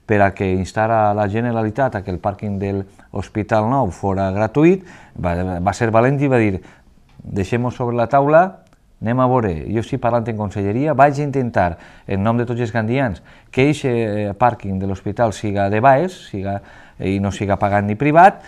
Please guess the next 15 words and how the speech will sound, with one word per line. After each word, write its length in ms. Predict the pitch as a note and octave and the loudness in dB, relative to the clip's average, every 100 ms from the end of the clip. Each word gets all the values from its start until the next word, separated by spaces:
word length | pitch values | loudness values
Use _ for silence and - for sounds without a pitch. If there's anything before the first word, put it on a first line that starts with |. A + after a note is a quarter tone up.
| - A#2 | -20 -6
i, 380 | B2+ A#2 G#2 A2 | 0 0 2 -2
i 20 | |
si 220 | - G#2+ | 0 0
no 80 | G#2+ | 2
ho 140 | A2+ C#3+ | 6 4
és, 220 | F#3 - - - - | 4 -4 -20 -20 -10
el 140 | F2 | -4
Partit 320 | F#2 F2+ D#3+ | -4 2 2
Popular, 460 | D#3+ C#3 C3+ G2 F2 | 2 0 2 4 2
junt 240 | F#2+ D3+ C#3 | 0 -2 -2
amb 160 | B2+ | -4
Compromís 560 | B2 A#2 A2+ B2 E3 C3+ | -4 -4 -2 -2 -2 0
de 80 | A#2+ | 0
la 80 | |
mà, 220 | A#2+ E3 | 2 0